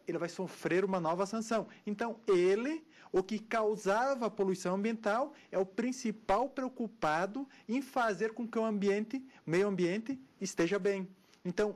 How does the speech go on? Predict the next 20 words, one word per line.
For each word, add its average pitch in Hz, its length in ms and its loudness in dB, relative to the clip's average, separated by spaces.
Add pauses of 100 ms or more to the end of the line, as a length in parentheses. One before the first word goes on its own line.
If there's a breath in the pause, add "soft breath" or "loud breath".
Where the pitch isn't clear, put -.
ele 233 280 2
passou, 196 800 0
ele 175 120 -2
deixou 220 340 2
de 262 100 -2
ser 208 160 0
um 208 80 0
poluidor 226 580 2 (360 loud breath)
para 214 240 2
ser 214 280 2
um 220 120 -2
protetor 254 840 0 (240 loud breath)
do 190 160 2
meio 185 200 0
ambiente. 185 420 -2
Então, 202 300 -2
aí 208 220 0
que - 200 -6
o 196 60 -2
termo 175 600 0